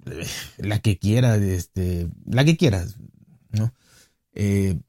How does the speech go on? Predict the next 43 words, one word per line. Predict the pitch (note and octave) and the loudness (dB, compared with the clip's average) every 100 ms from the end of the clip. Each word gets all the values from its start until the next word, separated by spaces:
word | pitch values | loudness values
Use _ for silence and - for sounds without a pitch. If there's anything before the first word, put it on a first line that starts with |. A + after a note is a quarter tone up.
| _ _ _ _ _ _ _ - | _ _ _ _ _ _ _ 4
y, | D3 C3+ C3+ C3+ - | 8 10 8 6 6
y | B2 | 6
lo | G#2 | 6
vas | A#2 | 4
a | F#3 | 4
encontrar, | D#3 F#2 C3 G3+ D3 B2 | 4 2 2 2 2 2
y, | C3 B2+ A#2 - | 6 8 8 4
y | D3 B2+ | 6 8
vas | B2 A2 A#2+ | 8 6 4
a | |
llegar | E3+ C#3 C#3+ | 4 4 4
al | D#3 | 4
estacionamiento | D#3 D3 C3+ B2+ C#3+ | 4 2 4 4 4
y | C#3+ | 2
va | |
a | A2+ | 2
estar | C#3+ | 6
lleno | B2+ A#2 A#2 C#3+ D#3+ | 8 8 8 6 4
de | C3 A2+ | 2 2
camionetas, | A2 G#2+ G2+ G#2+ C#3 C3 | 2 2 2 0 0 2
de | A2+ | 2
carros | G2+ G2 A#2 B2 G#2+ | 0 -2 0 2 2
último | G#2 G#2 A#2 G#2+ | 0 0 2 2
modelo, | G2 G2 G#2 B2 B2 - _ - | 0 -2 0 0 -2 -10 _ 0
y | A#2+ A#2+ | 4 6
va | G2+ | 4
a | |
estar | A2+ C#3+ C#3 | 0 0 2
a | |
reventar | C3 C3 A2 G2+ G2 G#2+ A#2+ | 4 4 4 4 2 2 4
si | A#2+ | 4
vas | A2+ A#2+ | 4 2
un | A2 | 4
fin | A#2 | 4
de | A#2 | 6
semana, | A2+ G#2+ G#2 A2+ B2 B2 - _ _ - | 4 4 2 2 2 2 -2 _ _ -12
eh, | D2+ G#2 G2+ | -4 -2 2
y | A2+ | 4
los | A#2 | 4
restaurantes | G#2+ - G2 G#2 A#2+ A#2 | 4 0 0 2 6 6
llenos | G#2 G2+ B2+ A#2+ | 6 4 4 4
y | G2+ | 2
todo, | G2 G2+ A2+ B2+ | 0 0 0 0